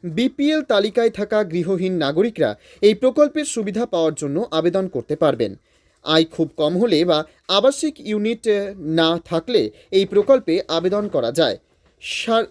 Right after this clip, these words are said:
যারা আয়কর দেন তারা এই প্রকল্পে আবেদন করতে পারবেন না।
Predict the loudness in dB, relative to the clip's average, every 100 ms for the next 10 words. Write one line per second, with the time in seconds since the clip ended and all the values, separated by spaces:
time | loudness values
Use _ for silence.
0 | 0 2 2 0 0 0 2 0 2 2
1 | 2 0 -2 -2 -2 -4 -2 -2 -2 2
2 | 2 2 0 -2 -2 -4 -6 -8 -6 -4
3 | -2 -2 -2 -4 -8